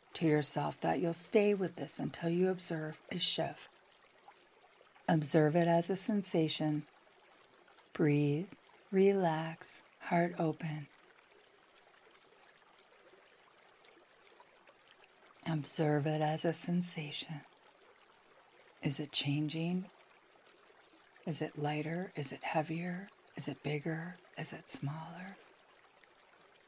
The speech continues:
Is it intensifying? Is it weakening? Is it fading?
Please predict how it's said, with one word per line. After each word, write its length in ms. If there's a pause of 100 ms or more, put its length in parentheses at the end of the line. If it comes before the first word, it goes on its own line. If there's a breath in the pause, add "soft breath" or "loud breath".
(880)
Is 140
it 120
intensifying? 1120 (840)
Is 120
it 140
weakening? 640 (580)
Is 100
it 160
fading? 800